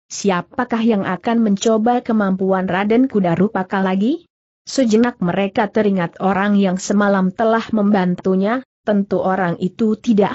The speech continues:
hanya sekedar membantunya tanpa pamrih, tentu ada perhitungan tertentu yang memaksanya untuk berniat demikian. "Apakah benar ia dari perguruan Kumbang Kuning?" bertanya Raden Kudarupaka. "Aku tidak dapat memastikannya,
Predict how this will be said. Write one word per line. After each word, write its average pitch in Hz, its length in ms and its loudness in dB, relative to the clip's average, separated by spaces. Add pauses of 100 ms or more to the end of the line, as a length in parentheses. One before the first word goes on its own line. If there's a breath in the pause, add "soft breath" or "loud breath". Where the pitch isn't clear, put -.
hanya 233 320 2
sekedar 196 480 0
membantunya 202 800 2
tanpa 247 560 -2
pamrih, 214 480 0 (240)
tentu 214 400 0
ada 202 240 0
perhitungan 220 720 0
tertentu 214 480 -2
yang 202 320 2
memaksanya 240 720 2
untuk 180 400 -4
berniat 202 480 2
demikian. 175 760 0 (360)
"Apakah 233 480 -4
benar 226 320 2
ia 196 320 0
dari 180 240 0
perguruan 240 640 0
Kumbang 214 480 2
Kuning?" 190 400 2
bertanya 196 480 0
Raden 214 400 2
Kudarupaka. 165 960 -2 (360)
"Aku 180 280 -2
tidak 175 320 0
dapat 170 400 -2
memastikannya, 202 1000 0